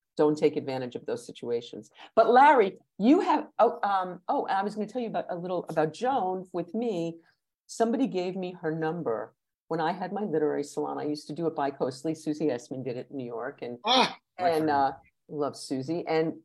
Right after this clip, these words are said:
Speaker 1: uh, I wanted Joan to do it. She had, your book with her came out. I don't know. It was about, I don't know, six, no, more than that, seven, eight years ago, nine years ago.
Speaker 2: First one was, um, I Hate Everyone, Starting With Me.
Speaker 1: And,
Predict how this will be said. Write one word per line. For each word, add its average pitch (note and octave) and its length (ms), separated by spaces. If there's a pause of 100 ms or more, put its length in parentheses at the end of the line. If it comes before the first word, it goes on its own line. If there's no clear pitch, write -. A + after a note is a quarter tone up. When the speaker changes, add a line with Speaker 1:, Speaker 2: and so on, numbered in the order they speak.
(120)
Speaker 1:
uh, C#3+ 320
I E3+ 80
wanted F3 280
Joan A3+ 240
to - 80
do C#3 120
it. C3+ 80
She - 100
had, E3 160
your F#3 560
book G4 300
with B3+ 180
her F#3+ 280
came G3+ 340
out. E3 400 (340)
I F#3+ 140
don't A3 100
know. D#3 140
It C#3+ 40
was D#3+ 140
about, C#3 420
I C3+ 80
don't B2 180
know, G#2+ 260 (240)
six, - 1200
no, - 260
more A2+ 220
than G2+ 180
that, F2+ 240 (180)
seven, C3+ 460
eight C#3 240
years C#3 320
ago, C#3+ 600
nine C#3 340
years D3+ 220
ago. D3 300 (220)
Speaker 2:
First F3+ 240
one F3+ 120
was, C#3 160
um, C3 280
I C#3+ 120
Hate C3+ 200
Everyone, B2 320
Starting A2+ 360
With F#2+ 100
Me. F2+ 260
Speaker 1:
And, F#3 180